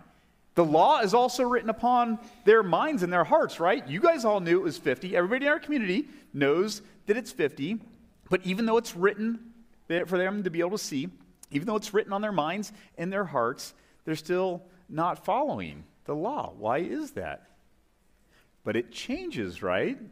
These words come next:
Sometimes it changes. All of a sudden, there's something else there. And I don't care if you're sixteen in your mom's minivan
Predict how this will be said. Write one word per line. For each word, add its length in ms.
Sometimes 560
it 100
changes. 520
All 100
of 80
a 40
sudden, 440
there's 140
something 340
else 360
there. 560
And 160
I 80
don't 180
care 360
if 160
you're 120
sixteen 880
in 140
your 80
mom's 460
minivan 760